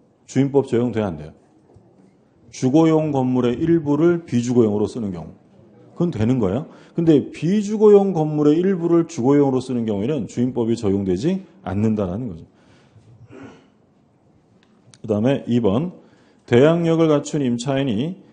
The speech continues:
임차주택에 대하여 전세권 설정 등기까지 격려한 후 전세권자로서 배당 절차에 참가하여 전세금 일부에 대하여 우선 변제를 받았다면 변제받지 못한 나머지 보증금에 대해서는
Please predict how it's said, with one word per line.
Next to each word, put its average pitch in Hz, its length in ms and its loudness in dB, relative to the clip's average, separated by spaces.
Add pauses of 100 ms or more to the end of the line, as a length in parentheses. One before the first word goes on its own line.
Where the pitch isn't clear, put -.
(140)
임차주택에 139 840 -2
대하여 113 500 -2
전세권 135 640 -2
설정 165 440 -4
등기까지 131 800 -2
격려한 113 460 -4
후 123 400 -4 (640)
전세권자로서 135 1200 0
배당 139 380 0
절차에 131 420 -4
참가하여 127 800 -4 (400)
전세금 143 580 0
일부에 165 480 2
대하여 131 500 0
우선 135 360 -2
변제를 131 460 -2
받았다면 104 800 -4 (500)
변제받지 151 720 2
못한 147 480 -2
나머지 139 500 0
보증금에 123 540 -2
대해서는 107 560 -4